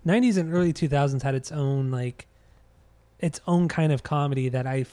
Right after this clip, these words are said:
feel like has not, it just has not aged well. And not, not, like, in a homophobic, transphobic, or that kind of way. Just, like, even the slapstick has not, has not, most of it has not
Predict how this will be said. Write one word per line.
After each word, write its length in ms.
feel 180
like 180
has 180
not, 460
it 120
just 200
has 140
not 200
aged 260
well. 420
And 160
not, 220
not, 220
like, 180
in 80
a 60
homophobic, 640
transphobic, 480
or 240
that 280
kind 160
of 80
way. 180
Just, 220
like, 280
even 220
the 80
slapstick 760
has 220
not, 440
has 180
not, 440
most 260
of 60
it 80
has 160
not 320